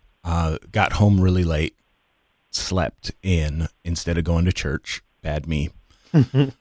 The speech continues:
Speaker 1: Um, and I knew that the, the owner of the house had some friends over that he had met at Sunshine.
Speaker 2: Okay.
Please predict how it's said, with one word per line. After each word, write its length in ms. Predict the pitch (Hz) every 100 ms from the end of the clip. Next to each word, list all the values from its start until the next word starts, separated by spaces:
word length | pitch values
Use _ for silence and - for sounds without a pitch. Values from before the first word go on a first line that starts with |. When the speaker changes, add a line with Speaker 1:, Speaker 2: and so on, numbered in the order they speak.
| 131
Speaker 1:
Um, 340 | 98 92 85 - _ - _ _ _ _
and 260 | 110 101 95 101
I 60 |
knew 140 | 113 120
that 160 | 113 - _ _ _ _ _ _ -
the, 300 | 95 87 - _ _
the 380 | - 92 78 82 - -
owner 220 | 123 110
of 100 | 92
the 80 | 90
house 320 | 85 90 -
had 180 | 87 85
some 160 | 85
friends 340 | 85 107 98 90
over 220 | 82 82
that 160 | 82 82
he 60 |
had 100 | 76
met 220 | 82 78 - -
at 260 | 87 78 -
Sunshine. 460 | 117 107 - - - - - 135
Speaker 2:
Okay. 220 | 135